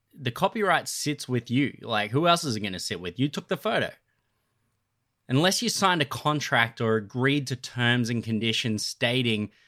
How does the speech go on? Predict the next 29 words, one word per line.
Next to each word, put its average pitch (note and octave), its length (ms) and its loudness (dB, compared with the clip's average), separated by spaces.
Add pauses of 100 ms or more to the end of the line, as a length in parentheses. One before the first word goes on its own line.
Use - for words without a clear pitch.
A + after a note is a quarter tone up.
(220)
that A2+ 160 0
the A2+ 80 -6
photos B2+ 580 4
that A#2 340 2 (220)
you A#2+ 240 -2
take C#3+ 480 0
or A#2+ 300 2
that A2 240 -2
you G#2+ 100 -6
took E3 500 0
are C3 140 -2
the A#2+ 140 -2
exclusive B2+ 600 -2
property B2+ 440 0
of A2 100 -2
the A2 100 -4
publishing E3 600 0
entity, G#2 600 -6 (680)
that C3 200 -8 (120)
they're B2+ 140 2
yours, A#2+ 640 0 (100)
pure C#3+ 180 0
and A#2 140 4
simple. - 480 -4 (100)
That's G#2+ 160 -4
just A2 200 -6
how A#2 220 2
it A2 60 0
is. B2 420 -4